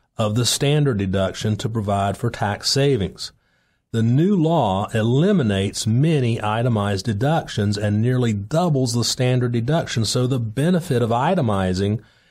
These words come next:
is gonna be reduced for a lot of taxpayers. And this means people are not gonna get any tax benefits for charitable contributions. So, going forward, to the extent that their tax benefit from a charity deduction is reduced or eliminated,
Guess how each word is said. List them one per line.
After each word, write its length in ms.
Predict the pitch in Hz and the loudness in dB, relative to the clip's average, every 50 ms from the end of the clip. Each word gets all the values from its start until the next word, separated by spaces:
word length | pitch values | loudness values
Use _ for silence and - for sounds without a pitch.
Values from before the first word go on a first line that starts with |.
| _ _ | _ _
is 200 | - 131 127 123 | -4 -2 -2 0
gonna 280 | 117 120 170 190 202 180 | 0 0 2 2 2 2
be 180 | 139 131 127 | 2 2 2
reduced 640 | 120 120 117 107 110 139 175 170 139 120 120 120 - | 2 2 0 0 0 0 2 2 2 2 0 -2 -4
for 140 | - 127 | -2 -2
a 60 | 131 143 | 0 0
lot 260 | 135 110 101 101 104 | 2 0 0 0 0
of 80 | 117 | -2
taxpayers. 960 | - - 147 143 147 139 - - - - 123 95 87 80 80 78 - - - - _ _ _ _ _ _ | -4 -2 -2 -2 -2 -4 -6 -8 -4 -2 -2 -2 -2 -2 -6 -8 -12 -14 -20 -20 _ _ _ _ _ _
And 220 | - 101 98 98 104 | -6 -2 0 0 2
this 240 | 120 143 156 - - | 2 2 0 0 0
means 260 | 120 113 117 135 - | 0 2 2 0 -2
people 460 | - - - 104 104 107 - 120 147 | -4 -4 -4 -2 -2 -2 -2 -2 0
are 60 | 147 | 0
not 200 | 95 90 98 - | 0 0 -2 -4
gonna 220 | - 113 113 120 113 | -2 -2 0 0 0
get 280 | 107 135 165 156 113 | 0 0 0 0 0
any 200 | 107 104 110 117 | 0 0 0 -2
tax 400 | 113 - 120 117 123 120 - - _ _ _ | -2 -2 -2 -2 -2 -4 -8 -14 _ _ _
benefits 640 | - 190 208 180 151 - 123 120 123 127 - - - _ _ _ _ _ _ _ _ _ _ | -2 0 0 0 0 0 0 0 -2 -2 -4 -8 -12 _ _ _ _ _ _ _ _ _ _
for 140 | - 190 185 | -2 -2 0
charitable 480 | - - 131 120 113 113 123 127 123 - | 0 0 0 2 2 0 0 -2 -2 -4
contributions. 1000 | - - 123 113 113 - 120 113 131 151 175 180 175 - - - - - - - _ _ _ _ _ _ | -2 -2 -2 -2 -2 -2 -2 0 2 2 2 2 0 -2 -6 -8 -10 -14 -20 -20 _ _ _ _ _ _
So, 680 | - - - - 185 190 - - 175 107 156 185 - - _ _ _ _ _ _ _ _ _ _ _ | -4 -2 0 0 2 2 2 2 2 0 -2 -2 -6 -12 _ _ _ _ _ _ _ _ _ _ _
going 380 | - 127 127 147 160 165 165 160 | -2 0 2 4 4 4 2 2
forward, 520 | 160 - - 165 160 120 104 98 98 104 - | 0 0 0 2 2 4 2 2 0 -2 -2
to 100 | 127 110 | -2 0
the 120 | 107 113 | 0 0
extent 440 | 110 107 - - - - 139 143 147 | 0 -2 -4 -4 -2 0 0 0 0
that 160 | 135 120 - | 0 -2 -2
their 100 | 120 110 | -2 -4
tax 400 | 104 - - 147 135 135 - - | -2 -2 -2 0 0 0 -2 -6
benefit 680 | - _ - 139 147 143 123 - - 110 110 104 - - | -8 _ -2 0 0 0 0 0 -2 -2 -2 -2 -4 -6
from 180 | - - 98 98 | -4 -4 -2 -2
a 140 | 98 95 | -2 -2
charity 560 | 95 - - - - 139 143 151 151 143 127 104 | -4 -6 -8 -4 -2 0 2 2 2 2 0 0
deduction 520 | 101 101 95 104 101 - - - - 104 | 0 0 0 0 -2 -2 -4 -4 -4 -2
is 160 | 98 92 87 | -2 -2 -2
reduced 640 | 92 95 92 90 92 104 135 143 147 151 147 - - | -2 -2 -2 -4 -2 0 2 2 2 2 0 0 -2
or 80 | 104 101 | -2 0
eliminated, 840 | 95 92 98 117 143 180 185 156 117 98 92 90 85 90 90 104 | 0 0 0 2 2 2 2 2 2 0 0 0 0 0 -2 -4